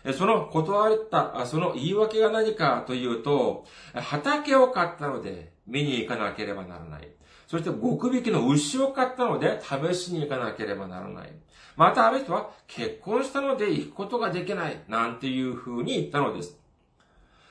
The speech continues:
これはどうしたのか、どういうことかというと、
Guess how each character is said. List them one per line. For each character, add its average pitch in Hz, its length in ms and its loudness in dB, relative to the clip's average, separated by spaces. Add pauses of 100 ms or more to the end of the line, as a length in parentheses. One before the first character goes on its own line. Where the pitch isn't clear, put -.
(960)
こ 170 180 6
れ 302 100 10
は 302 260 8
ど 285 180 0
う 320 60 2
し - 40 -8
た 233 120 -2
の 165 140 -2
か、 127 360 -2
ど 185 80 0
う 247 60 2
い - 20 0
う 254 60 -4
こ 196 100 -4
と 170 140 -6
か 117 340 -2
と 131 80 -6
い 127 100 -4
う 120 220 -2
と、 117 580 0